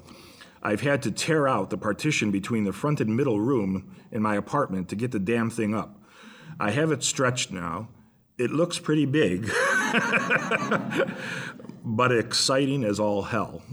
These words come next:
So he's both really excited, but he's sort of frightened as, uh, as well. Um, I told you about his desire to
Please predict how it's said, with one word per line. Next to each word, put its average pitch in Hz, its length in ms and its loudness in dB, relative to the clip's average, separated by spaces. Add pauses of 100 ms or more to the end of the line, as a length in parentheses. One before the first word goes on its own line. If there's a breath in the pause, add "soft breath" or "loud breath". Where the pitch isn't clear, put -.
(300)
So 123 240 2
he's 120 220 2
both 139 280 2
really 127 360 2
excited, 104 520 0
but 90 140 -2
he's 95 200 -2
sort - 800 -6
of 87 100 -6
frightened 85 680 -4
as, 82 240 -16
uh, 92 420 -8 (180)
as 85 140 -10
well. 92 440 -4 (1080 loud breath)
Um, 101 720 2 (360)
I 110 100 0
told 127 320 0
you 110 60 2
about 101 260 2
his 95 180 -2
desire 95 540 0
to 85 560 -4